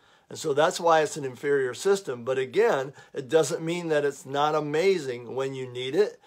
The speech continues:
but we have to develop the awareness and the mindset that it is what it is,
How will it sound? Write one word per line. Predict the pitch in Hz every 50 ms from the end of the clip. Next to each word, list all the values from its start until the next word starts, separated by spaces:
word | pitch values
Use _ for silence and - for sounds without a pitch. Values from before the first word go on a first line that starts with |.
| - - _ _ _ -
but | - 196 -
we | 139 139 135
have | 131 147 170 175 190 196 196 -
to | 160 147
develop | 131 135 135 120 117 139 143 147 147 143 - - _ _ _ _ _ _ _ -
the | 131 127 127
awareness | 120 117 117 117 127 147 156 165 175 165 143 117 104 98 101 - - - _
and | - 131 127 123
the | 120
mindset | 123 127 131 143 156 165 175 180 170 143 - - 113 107 101 95 92 - _ _ _ _ _ _ _ _ -
that | 113 131 135 131 127 120 -
it | 151 143 139 123 -
is | - 170 175 170 160 151 131
what | 135 127 139 139 139
it | 131 120
is, | 123 123 123 127 135 165 185 202 202